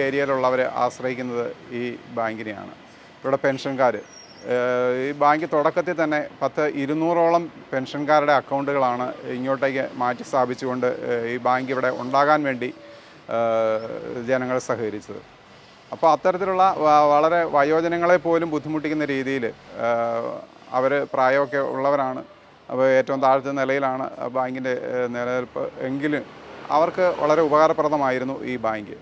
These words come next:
പക്ഷേ ഇന്ന് അതിനെയെല്ലാം മാറ്റിമറിച്ചുകൊണ്ട് ഈ ബാങ്കിനെ, ഏഹ്, ആ സ്വാർത്ഥ താല്പര്യത്തിന് വേണ്ടി മാത്രം നമ്മൾ ഇവിടുന്ന് മാറ്റിക്കൊണ്ടുപോകാനുള്ള ശ്രമങ്ങളാണ് നടക്കുന്നത്. അതിനെ ചേർത്ത് തോൽപ്പിക്കുക എന്നുള്ള ഉദ്ദേശത്തിലാണ് ഇന്ന് യുവമോർച്ച ഇവിടെ,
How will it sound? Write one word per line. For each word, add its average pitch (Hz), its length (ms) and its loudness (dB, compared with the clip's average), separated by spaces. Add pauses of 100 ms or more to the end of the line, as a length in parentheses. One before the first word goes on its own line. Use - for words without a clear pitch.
(280)
പക്ഷേ - 160 -6
ഇന്ന് 147 300 -4 (120)
അതിനെയെല്ലാം 139 680 -2
മാറ്റിമറിച്ചുകൊണ്ട് 127 760 -2 (560)
ഈ 135 100 0
ബാങ്കിനെ, 143 460 2 (360)
ഏഹ്, 120 400 -2 (120)
ആ 175 220 0
സ്വാർത്ഥ 151 260 2
താല്പര്യത്തിന് 143 520 0
വേണ്ടി 139 180 -2
മാത്രം 131 460 -2 (680)
നമ്മൾ 127 240 0
ഇവിടുന്ന് 123 560 -4
മാറ്റിക്കൊണ്ടുപോകാനുള്ള 127 840 0
ശ്രമങ്ങളാണ് 120 540 -2 (100)
നടക്കുന്നത്. 104 560 -8 (580)
അതിനെ 147 240 2
ചേർത്ത് 180 280 2
തോൽപ്പിക്കുക 165 480 2
എന്നുള്ള 156 240 2
ഉദ്ദേശത്തിലാണ് 139 640 -2
ഇന്ന് 131 260 -2
യുവമോർച്ച 127 480 -4 (160)
ഇവിടെ, 120 400 -4